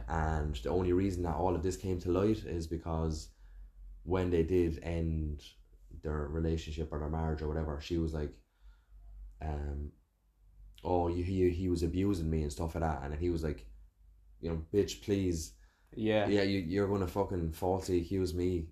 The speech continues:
Speaker 1: you know, so, uh,
Speaker 2: Yeah.
Speaker 1: well, I'll actually take you to court. She said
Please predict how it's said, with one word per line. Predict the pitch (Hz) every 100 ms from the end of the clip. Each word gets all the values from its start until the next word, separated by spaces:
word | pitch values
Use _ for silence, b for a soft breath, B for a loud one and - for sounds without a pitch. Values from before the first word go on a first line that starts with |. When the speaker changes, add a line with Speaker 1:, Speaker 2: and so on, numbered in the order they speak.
| -
Speaker 1:
you | 82
know, | 85
so, | 80 78 76
uh, | -
Speaker 2:
Yeah. | 78
Speaker 1:
well, | 82 85 -
I'll | 107 110
actually | 87 95 - 85
take | 92 90
you | 95
to | -
court. | 85 80 69 -
She | 80 117 110
said | - 101 95